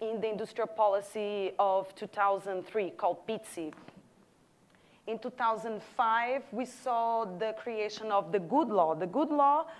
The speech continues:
was the concession of, uh, eco-, um, the concession of economic gr-, um, the Good Law was actually automatic, uh,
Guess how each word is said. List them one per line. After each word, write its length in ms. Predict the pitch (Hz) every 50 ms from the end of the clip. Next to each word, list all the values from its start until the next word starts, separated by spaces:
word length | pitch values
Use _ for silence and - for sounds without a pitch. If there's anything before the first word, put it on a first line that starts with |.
| - - -
was 260 | - 208 247 262 233 196
the 80 | 240 233
concession 840 | 233 247 240 - - - 254 214 - 233 - - 285 285 302 320 349 330 - - - - - - -
of, 360 | 226 226 220 214 208 196 165 202
uh, 280 | 214 208 208 202 196 - -
eco-, 280 | 220 214 220 226 220 -
um, 540 | 202 196 196 185 180 175 175 170 165 165 160 156 156 - - - _ _ - - _ _ _ _ _ _
the 160 | - 180 220
concession 400 | 214 233 226 - 262 254 254 269
of 140 | 262 247 233
economic 420 | 247 247 - 233 226 214 214 - -
gr-, 260 | - 202 - - -
um, 580 | 190 185 175 170 165 165 160 160 156 156 156 160 - - - - _ _ _ - - - _ _ _ _ _ _ - _ - - _ _ -
the 80 | 202
Good 200 | 202 - 302 262
Law 280 | 254 254 240 240 262 269
was 220 | 247 247 247 247
actually 380 | 254 240 247 - 247 247 240 247 -
automatic, 800 | 220 247 269 269 285 254 233 202 202 208 208 226 240 247 - - - -
uh, 480 | 202 190 180 180 175 160 160 160 160